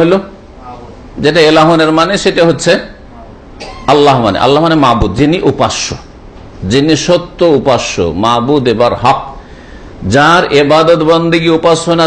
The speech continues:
সত্য, তিনি হচ্ছেন আল্লাহ। আর যেসবের এবাদত, উপাসনা, পূজা মিথ্যা, বাতিল, সেগুলি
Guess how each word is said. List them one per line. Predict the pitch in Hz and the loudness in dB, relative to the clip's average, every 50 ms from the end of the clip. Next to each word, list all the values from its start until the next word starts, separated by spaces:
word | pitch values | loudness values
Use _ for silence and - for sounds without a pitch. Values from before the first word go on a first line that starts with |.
| 160 - | -2 0
সত্য, | - 165 151 - - - - - 147 113 101 95 - - | 0 0 0 0 -4 -10 -2 0 2 2 2 0 -2 -2
তিনি | 160 180 185 185 175 175 | -2 0 0 0 0 0
হচ্ছেন | 170 170 - - 196 - - 113 117 | -2 -2 -4 -4 -4 -4 -2 -2 -2
আল্লাহ। | 117 110 113 110 110 104 - - - - - - - - - - - - - - - - - - - - - - - - - - - - - - - - - - - - 101 117 | -2 0 2 2 2 2 2 -2 -8 -14 -18 -20 -20 -20 -20 -20 -20 -20 -20 -20 -20 -20 -20 -20 -20 -20 -20 -20 -20 -20 -20 -20 -20 -20 -20 -20 -18 -18 -18 -16 -8 -4 0 0
আর | 131 131 131 120 113 123 | 2 2 2 2 2 2
যেসবের | 156 165 165 160 - 180 175 175 170 170 185 185 185 - - 139 143 | 2 2 2 0 0 0 0 0 2 2 2 2 2 2 2 0 2
এবাদত, | 143 156 156 165 165 185 185 175 170 160 | 2 2 2 2 2 0 0 0 0 -2
উপাসনা, | 143 170 165 160 156 - 170 165 165 160 160 147 156 | 0 0 0 0 0 0 -2 0 2 0 0 0 0
পূজা | 160 160 160 151 156 151 135 127 127 139 160 | 0 0 0 2 2 0 0 2 2 0 2
মিথ্যা, | 170 170 165 - - - 170 160 151 143 143 | 0 0 -2 -4 -8 -2 0 0 0 2 2
বাতিল, | 151 147 147 139 139 - 160 160 160 160 165 160 156 | 2 2 2 2 0 0 0 2 2 2 0 -2 -2
সেগুলি | - 165 165 165 165 | -2 -2 -2 0 0